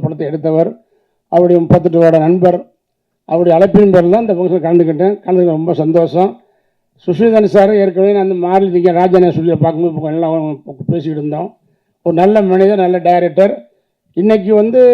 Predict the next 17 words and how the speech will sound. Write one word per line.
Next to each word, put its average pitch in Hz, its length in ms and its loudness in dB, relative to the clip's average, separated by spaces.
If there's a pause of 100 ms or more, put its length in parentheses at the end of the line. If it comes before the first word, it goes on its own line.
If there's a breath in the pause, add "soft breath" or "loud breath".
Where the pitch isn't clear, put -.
(280)
எல்லார் 220 600 0
வாயிலையும் 247 400 2
முணுமுணுக்கிற 220 500 -2 (380)
சினிமாவுடைய 185 800 0 (360)
வார்த்தை 170 400 -6
வந்து 170 160 -4 (100)
டூ 202 80 -2 (120)
கேட்ஸ், 160 260 -6 (300)
டூ - 100 -8 (120)
கே 175 180 -6
கிட்ஸ், 143 220 -14 (160)
டூ 190 180 -10
கே 180 160 -8
கிட்ஸ், 147 200 -18 (120)
டூ 170 100 -18
கே 165 160 -14
சொல்றாங்க. 135 340 -16